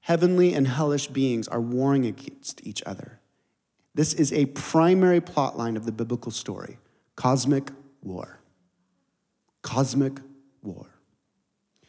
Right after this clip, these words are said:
When Adam and Eve chose to define good and evil for themselves, that's the, the, the taking of the fruit.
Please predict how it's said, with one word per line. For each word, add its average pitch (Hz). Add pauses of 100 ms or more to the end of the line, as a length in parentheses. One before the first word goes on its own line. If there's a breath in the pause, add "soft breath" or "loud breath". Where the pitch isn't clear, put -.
(960)
When 151
Adam 190
and 175
Eve 175
chose 165
to 151
define 135
good 143
and 139
evil 131
for 120
themselves, 110
that's 110
the, 110
the, 110
the 107
taking 135
of 110
the 113
fruit. -